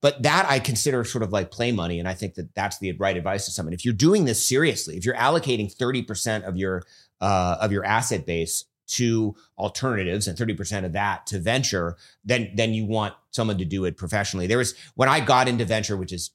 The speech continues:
twenty, twenty-two years ago now, um, there was an adage that's, it's a little bit of a cliche. I don't really believe it in the extreme. Um, but it, it, the adage was, "It takes forty million dollars to train a venture capitalist." And what, what was meant by that was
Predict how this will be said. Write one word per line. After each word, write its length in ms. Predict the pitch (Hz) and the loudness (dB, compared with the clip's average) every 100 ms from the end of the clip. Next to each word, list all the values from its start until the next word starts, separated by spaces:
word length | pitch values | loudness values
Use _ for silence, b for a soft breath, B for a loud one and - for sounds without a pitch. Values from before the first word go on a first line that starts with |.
| _ | _
twenty, 340 | - 95 90 85 - | -8 -4 -4 -6 -10
twenty-two 420 | - 95 82 104 | -6 -6 -4 -4
years 240 | 92 92 80 | -2 -4 -4
ago 160 | 76 | -6
now, 240 | 80 80 80 b b - | -6 -8 -10 b b -2
um, 380 | 113 104 92 90 | 2 2 0 0
there 140 | 120 | 2
was 140 | 113 104 | 2 -2
an 80 | 92 | -2
adage 720 | 107 110 104 101 90 - - | 2 2 2 0 -2 -6 -6
that's, 240 | 110 - - | -6 -6 -10
it's 160 | 107 123 | -6 -2
a 40 | |
little 280 | 139 180 165 | 2 6 6
bit 100 | 127 | 6
of 80 | 117 | 2
a 60 | |
cliche. 320 | - 113 - | 0 -2 2
I 80 | 98 | 2
don't 200 | 113 113 | 2 0
really 220 | 113 107 | -2 -2
believe 300 | 98 98 101 | -2 -4 -4
it 120 | 92 - _ _ - | -4 -6 _ _ -4
in 140 | 104 | -2
the 140 | 98 92 | 0 0
extreme. 580 | - - 127 135 165 B B B - | -2 0 0 0 -2 B B B 0
Um, 220 | 127 113 | 2 4
but 140 | 127 | 4
it, 200 | 123 123 _ | 2 -2 _
it, 260 | 123 - 117 | -6 -6 -2
the 200 | 120 131 | 2 4
adage 260 | 160 123 | 4 2
was, 220 | 113 113 | 2 2
"It 80 | 113 | 0
takes 180 | 120 - | -2 -2
forty 260 | 139 143 127 | -2 0 0
million 240 | 120 113 | 0 2
dollars 300 | 101 95 87 | 2 0 -2
to 80 | 90 | -6
train 220 | - 90 | -4 -4
a 20 | |
venture 220 | 85 82 | -4 -8
capitalist." 440 | 87 80 - 76 - | -10 -10 -12 -14 -8
And 120 | 95 | -4
what, 160 | 104 - | -4 -4
what 360 | 110 107 - - | -2 -2 -4 -6
was 220 | 117 90 | -4 0
meant 300 | 110 135 147 | 2 2 2
by 140 | 113 101 | 2 4
that 280 | 101 92 | 2 2
was 320 | 101 95 90 | 2 0 0